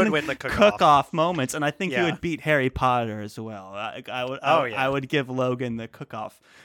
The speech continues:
Speaker 2: because he understands.
Speaker 1: Gotta love that. Yeah, the cook pot's a big part of his story.
Speaker 2: That's right. So he's got a cook pot as part of his story, so you would have to give him props there. But it's not any of those things. It's a chess match, which is purely strategy and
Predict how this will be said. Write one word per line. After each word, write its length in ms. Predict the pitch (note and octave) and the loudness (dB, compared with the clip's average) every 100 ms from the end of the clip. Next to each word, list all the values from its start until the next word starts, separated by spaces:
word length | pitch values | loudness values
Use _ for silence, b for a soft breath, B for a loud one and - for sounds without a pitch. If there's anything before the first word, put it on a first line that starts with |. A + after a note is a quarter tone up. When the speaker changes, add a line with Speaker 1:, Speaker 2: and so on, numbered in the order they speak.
| B | B
Speaker 2:
because 320 | A#2+ A#2 A#2+ | -6 -2 -2
he 140 | C#3+ C#3 | -2 -2
understands. 560 | C#3 B2 - C3+ B2 | -2 -4 -6 -4 -2
Speaker 1:
Gotta 180 | A#2+ B2+ | 0 0
love 140 | C3+ | -2
that. 160 | C#3 C3 _ _ _ | -2 -2 _ _ _
Yeah, 200 | C3+ D#3 | -10 -6
the 160 | A3+ A2+ _ | -6 -8 _
cook 240 | - G#3+ | -6 -4
pot's 280 | - A2+ - | -4 -6 -6
a 40 | B2+ | -8
big 240 | C3 C3+ | -8 -6
part 240 | - C#3+ | -2 -2
of 100 | C#3+ B2+ | -2 -6
his 260 | B2 A2+ | -8 -6
story. 480 | - - - A3 C3+ _ - | -4 -6 -8 -12 -16 _ -8
Speaker 2:
That's 320 | A#2 A#2 - | -6 -6 -8
right. 400 | E3 C#3+ G#2 - | -2 0 0 -8
So 260 | - A#2 | -4 -2
he's 160 | B2 C3 | -2 -4
got 240 | - B2+ | -4 -2
a 60 | C3+ | -2
cook 280 | - C#3+ - | -4 -10 -6
pot 260 | B2+ A#2+ | -2 -2
as 100 | A#2 | -2
part 240 | - A#2 A#2 | -4 -4 -2
of 100 | A2+ | -4
his 140 | A#2 | -8
story, 480 | - _ A#2+ A#2 A2+ | -12 _ -6 -6 -6
so 240 | - A#2 | -8 -6
you 100 | A#2 | -6
would 80 | A#2 | -6
have 160 | B2 B2 | -6 -6
to 80 | A#2+ | -8
give 100 | B2 | -10
him 80 | A2+ | -10
props 260 | A#2+ - | -10 -10
there. 180 | B2+ A#2 | -10 -8
But 220 | A2+ B2+ | -4 -4
it's 180 | E3+ - | -4 -6
not 220 | E3 E3 - | 0 0 -2
any 280 | B2+ D3+ E3+ | -8 -6 -6
of 180 | C#3 A#2 | -6 -4
those 320 | A#2 A2+ - - | -6 -6 -12 -8
things. 460 | C3+ F3+ B2+ G#2+ G#2+ | -6 -4 -6 -8 -12
It's 160 | G#2 | -16
a 60 | A2 | -16
chess 440 | - C#3 D3 - | -12 -6 -6 -8
match, 240 | A2 F#2 - | -14 -14 -16
which 140 | - | -18
is 100 | G#2+ | -18
purely 480 | - - B2 B2+ A2+ | -18 -10 -8 -6 -8
strategy 800 | - - G2 G#2+ A2 - G#2 G#2 | -12 -14 -10 -10 -10 -14 -16 -16
and 140 | G2 | -18